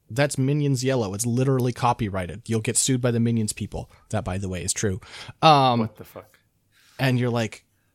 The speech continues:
Speaker 1: "Okay, we'll shift it by, like, one degree or whatever so we can use it." That is this Doctor Pepper.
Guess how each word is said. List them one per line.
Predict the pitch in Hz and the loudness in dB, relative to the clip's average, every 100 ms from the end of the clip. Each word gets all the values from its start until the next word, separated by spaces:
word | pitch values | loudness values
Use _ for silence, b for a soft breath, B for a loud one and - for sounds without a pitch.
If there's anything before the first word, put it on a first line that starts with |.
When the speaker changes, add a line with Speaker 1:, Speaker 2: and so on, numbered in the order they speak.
| _ _ | _ _
Speaker 1:
"Okay, | 127 139 - 143 | -4 -2 0 2
we'll | 143 | 2
shift | 127 - 156 - | 2 2 2 0
it | 160 151 | -2 0
by, | 131 | 0
like, | 131 131 | 2 0
one | 120 110 135 131 | 0 2 4 4
degree | 131 123 123 131 | 2 2 2 2
or | |
whatever | 123 117 107 104 | 2 0 0 -2
so | - 110 | -2 -2
we | 110 | -4
can | 113 | -2
use | 107 139 127 | 0 0 -2
it." | 92 - _ _ _ _ _ _ _ | -4 -10 _ _ _ _ _ _ _
That | 127 127 | 2 2
is | 117 | 2
this | 123 - | 0 0
Doctor | 117 113 110 | 0 0 -2
Pepper. | 120 110 92 | -2 -2 -4